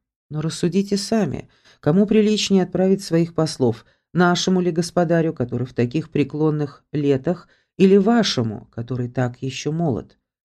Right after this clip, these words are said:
Прилично вашему государю послать к нашему, как к отцу своему. Но если б ваш государь и отправил своих послов к нашему государю,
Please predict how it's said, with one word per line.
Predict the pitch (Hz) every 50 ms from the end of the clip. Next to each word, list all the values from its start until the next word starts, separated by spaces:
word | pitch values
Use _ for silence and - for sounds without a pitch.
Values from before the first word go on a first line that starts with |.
| _ _ _ _ _ _ -
Прилично | - 233 240 233 247 240 240 - - 170 160
вашему | 143 147 131 123 - - 131 135 135
государю | 139 151 151 - - 170 175 175 214 220 220 220
послать | 208 208 151 147 - - 208 220 220 214
к | - 185
нашему, | 180 170 147 139 139 - - 147 143 135 135 131 - _ _ _ _
как | - 180 208 240 240 - - _ _
к | _ -
отцу | 139 131 135 - - 147 147 143
своему. | - - 147 147 143 139 131 117 90 - - _ _ _ _ _ _ _ _ _ _ _ _ _ _ _ _ _ _ _ -
Но | 160 170
если | 175 175 214 202 202 - 190
б | 170 - - _
ваш | 151 143 170 165 156 160 - _ _
государь | - 139 156 151 - - 143 135 143 151 175 180 175 - _ _ _ _ _ _ -
и | 170 214
отправил | 214 214 214 240 240 233 202 175 147
своих | 135 - - 156 165 165 165 -
послов | 139 147 143 - - 175 165 170
к | - -
нашему | 151 180 220 214 - 156 143 131
государю, | 135 135 135 - 127 127 127 127 113 110 98 82 -